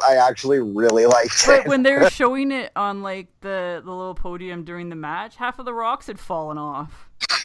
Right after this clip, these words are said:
Speaker 1: I know.
Speaker 2: There was
Speaker 1: Yeah.
Speaker 2: always, like, blank spots on them. Like, you could even glue more of them on before you walked out at WrestleMania. Come on.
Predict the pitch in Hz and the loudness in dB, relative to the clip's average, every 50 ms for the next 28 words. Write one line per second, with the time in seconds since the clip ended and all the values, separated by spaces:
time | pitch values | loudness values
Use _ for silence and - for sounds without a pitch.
0 | - _ _ _ _ _ _ _ _ - 147 139 139 131 127 120 107 - - - | -10 _ _ _ _ _ _ _ _ 2 2 4 4 4 4 4 2 0 -6 -10
1 | - - - - 113 113 113 160 226 220 226 214 180 151 - 185 185 180 202 220 | -10 -6 2 6 8 8 10 8 8 6 4 0 -4 -6 -6 -4 -4 -4 -4 -8
2 | - - - 202 226 220 220 - 180 180 196 196 202 208 202 226 - 226 - - | -12 -10 -6 -4 -4 -4 -2 -2 -2 -2 -2 -2 -6 -8 -8 -10 -12 -14 -14 -12
3 | 285 277 311 311 277 320 262 190 190 202 226 247 254 226 220 208 214 214 208 196 | -10 -10 -10 -8 -8 -8 -8 -8 -6 -8 -6 -6 -6 -6 -4 -4 -4 -4 -6 -6
4 | 175 170 175 185 214 220 240 - 220 208 196 208 156 151 156 160 170 185 - - | -6 -4 -4 -6 -6 -8 -8 -8 -8 -8 -8 -10 -12 -10 -6 -6 -6 -6 -6 -8
5 | - 147 151 175 196 208 - - 180 190 - - 170 156 156 165 185 214 247 277 | -10 -10 -8 -8 -10 -10 -10 -10 -12 -12 -12 -12 -12 -10 -10 -10 -10 -12 -12 -12
6 | 302 330 294 - - 381 330 330 311 247 196 185 160 160 147 143 147 | -14 -14 -16 -16 -16 -12 -10 -8 -8 -8 -8 -8 -10 -12 -12 -14 -16